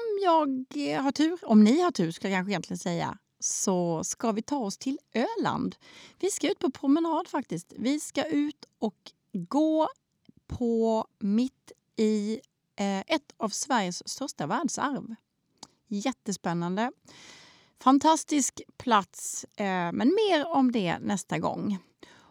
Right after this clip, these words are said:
Och vill du höra fler avsnitt, eh, från den här podden så finns de där poddar finns.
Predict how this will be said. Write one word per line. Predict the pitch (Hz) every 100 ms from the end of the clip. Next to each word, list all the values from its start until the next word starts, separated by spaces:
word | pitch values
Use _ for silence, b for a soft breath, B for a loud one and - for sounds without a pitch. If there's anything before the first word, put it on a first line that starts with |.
| B
Och | - 247
vill | 254
du |
höra | 240 240
fler | 220 - 170 185 -
avsnitt, | 269 262 214 - - 294 - _ - - -
eh, | - 208 196 190
från | - 208
den | 233
här |
podden | 254 285 320 403 -
så | - 415
finns | 359 370 -
de | 294 277
där | 254 220
poddar | - 226 208 -
finns. | - 226 - - - -